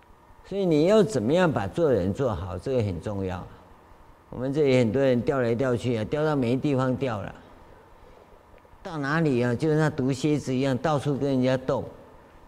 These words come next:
人家本来在这边工作就做得好好的，把你调过去，他就做不好了。啊，你就开始嫌他怎么样怎么样，你怎么不嫌你多讨厌啊？对不对？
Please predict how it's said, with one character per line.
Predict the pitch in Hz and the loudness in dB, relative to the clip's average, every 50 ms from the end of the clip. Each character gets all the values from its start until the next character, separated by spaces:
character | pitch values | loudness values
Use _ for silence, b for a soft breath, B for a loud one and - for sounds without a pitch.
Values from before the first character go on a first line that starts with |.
| - - - | -20 -20 -12
人 | - 131 151 | -8 -4 -2
家 | 175 175 | -2 -2
本 | 175 - 110 101 | -2 -2 -2 0
来 | 107 113 127 | 0 0 0
在 | 120 147 131 | 0 -2 -2
这 | 117 135 | -2 -2
边 | 120 127 139 135 | -2 -2 -2 -2
工 | - 131 135 170 | 0 -2 -2 -2
作 | 139 135 131 | 0 -2 -2
就 | 117 117 127 | 0 -2 -2
做 | 123 - - 120 104 | -2 -2 -4 -4 -4
得 | - 104 | -4 -6
好 | 95 71 82 92 98 104 | -6 -6 -6 -6 -6 -6
好 | 101 98 80 - | -6 -6 -8 -10
的， | - - 76 - - | -10 -12 -12 -10 -8
把 | - 135 | -6 -2
你 | 147 143 | -2 -2
调 | 117 - 160 147 139 | -2 0 0 -2 0
过 | 123 135 135 | 0 0 -2
去， | 120 - 131 127 | -2 -2 -4 -4
他 | 120 127 127 123 | -2 -2 -2 -2
就 | 127 127 | -2 -2
做 | 123 - 131 117 | -2 -2 -4 -4
不 | 101 107 117 | -2 -4 -4
好 | 104 - 85 - | -6 -6 -8 -10
了。 | - - - - - - - - - - - - - - - - - - - _ - - - _ - - - - - | -12 -14 -16 -20 -20 -20 -20 -20 -20 -20 -20 -20 -20 -20 -20 -20 -20 -20 -20 _ -20 -20 -20 _ -20 -20 -20 -20 -16
啊， | - - 120 | -14 -10 -6
你 | 143 147 139 131 | -4 -2 0 0
就 | 143 143 | 0 0
开 | 123 - 147 139 | 0 0 0 0
始 | 123 110 117 | 0 -2 -4
嫌 | 98 - - 107 117 123 | -4 -4 -4 -2 -2 0
他 | 123 135 135 | 0 0 0
怎 | 123 113 110 | 0 -2 -4
么 | 87 90 | -2 -2
样 | 104 117 123 123 110 | -2 0 0 0 0
怎 | - - 78 | -2 -4 -6
么 | 85 90 | -6 -4
样， | 98 101 98 95 95 - - - - - - - - - | -4 -4 -4 -6 -8 -12 -18 -20 -20 -20 -20 -20 -18 -14
你 | - 131 | -10 -8
怎 | 127 123 | -6 -4
么 | 107 110 | -4 -4
不 | 107 131 | -4 -4
嫌 | 117 - - 98 110 117 | -6 -4 -4 -2 -2 -2
你 | 107 85 | -2 -4
多 | 78 - 104 104 | -4 -4 -6 -6
讨 | - - - - | -6 -10 -12 -8
厌 | 92 92 90 85 | -8 -8 -8 -8
啊？ | 82 - - - - - - - - - - - - - - - - - - - - - - - - - - _ _ - - - - - - - - - - - - - - - _ - - - - - - - | -10 -14 -18 -20 -20 -20 -20 -20 -20 -20 -20 -20 -20 -20 -20 -20 -20 -20 -20 -20 -20 -20 -20 -20 -20 -20 -20 _ _ -20 -20 -20 -20 -20 -20 -20 -20 -20 -20 -20 -20 -20 -20 -20 _ -20 -20 -20 -20 -20 -20 -16
对 | - 139 139 | -12 -8 -6
不 | 143 | -4
对？ | 147 139 | -4 -4